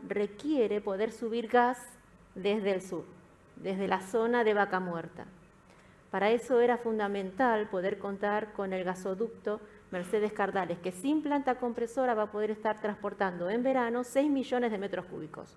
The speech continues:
Esos seis millones de metros cúbicos subidos a través de la obra de reversión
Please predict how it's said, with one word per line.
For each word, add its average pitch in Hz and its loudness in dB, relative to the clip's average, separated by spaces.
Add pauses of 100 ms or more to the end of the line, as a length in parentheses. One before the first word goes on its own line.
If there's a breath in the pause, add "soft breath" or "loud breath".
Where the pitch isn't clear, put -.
(520 loud breath)
Esos 226 0
seis 240 4
millones 233 0
de 233 -2
metros 240 -4
cúbicos 269 -2
subidos 220 -2
a 196 -2
través 214 2
de 226 6
la 208 6
obra 240 6
de 226 8
reversión 247 2